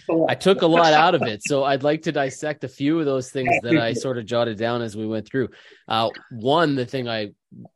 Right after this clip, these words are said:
Speaker 2: was very intrigued about early was that you went to school for this, you knew what you wanted to do.
Speaker 1: Mm-hmm.
Speaker 2: Life sort of happened. And then that plan that you had set aside where you were like, "This is where I'm going. I'm pretty set on what I wanna do."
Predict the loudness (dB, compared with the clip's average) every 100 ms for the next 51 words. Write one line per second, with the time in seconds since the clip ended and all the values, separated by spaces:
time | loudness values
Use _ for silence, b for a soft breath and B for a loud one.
0 | _ -14 -12 -8 -8 -8 -10 -10 -10 -8
1 | -6 -6 -6 -8 -10 -10 -6 -2 -2 -4
2 | -8 -10 -10 -10 -8 -8 -6 -4 -4 -6
3 | -8 -6 -8 -8 -8 -6 -6 -8 b b
4 | b _ _ -6 0 2 0 -2 0 0
5 | 0 -2 -2 -6 -6 -8 -4 -2 -2 -2
6 | -2 -2 -2 -2 -4 -4 0 2 2 0
7 | -4 -6 -8 -6 -8 -6 -4 -4 -4 -4
8 | -4 -4 -8 -8 -8 -8 -6 -8 -12 -14
9 | -12 -10 -8 2 6 6 4 2 _ -12
10 | -12 -14 _ _ -10 -8 0 0 2 0
11 | -2 -4 -4 -4 -2 -2